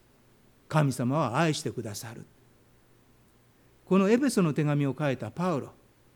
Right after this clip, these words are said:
彼は最初からクリスチャンではなかったわけなんです。むしろ彼はイエス・キリストを信じる者を迫害する急先鋒だっ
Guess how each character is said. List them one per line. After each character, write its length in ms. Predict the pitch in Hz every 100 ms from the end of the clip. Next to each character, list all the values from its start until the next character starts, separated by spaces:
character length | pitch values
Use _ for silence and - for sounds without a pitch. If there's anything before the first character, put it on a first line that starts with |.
| _ _ _ _ _ _ _ _
彼 220 | - 277
は 100 | 170
最 220 | 139 214 220
初 120 | 240
か 160 | 294
ら 80 | 285
ク 160 | - 196
リ 100 | 294
ス 60 |
チ 80 | -
ャ 40 | 156
ン 60 |
で 60 | 123
は 80 | 113
な 160 | 185
か 80 | 220
っ 40 | -
た 140 | 110
わ 100 | 90
け 100 | 104
な 80 | 85
ん 60 |
で 180 | - _
す。 100 | - _ _ _ _ _ _ _ _ _ _ _ -
む 140 | 220
し 100 | 240 202
ろ 100 | 156
彼 260 | 196 190
は 380 | 160 196 190 160 - _ _ _ -
イ 80 | 208
エ 100 | 226
ス・ 140 | -
キ 100 | -
リ 80 | 156
ス 80 | 143
ト 100 | 151
を 60 | 135
信 280 | - 190
じ 100 | 180
る 80 | 180
者 260 | 175 175 147
を 80 | 104
迫 300 | 160 - 262
害 180 | 269
す 160 | 214 233
る 120 | 175
急 220 | - 233 233
先 240 | 240 214
鋒 140 | - 120
だ 120 |
っ 40 | 98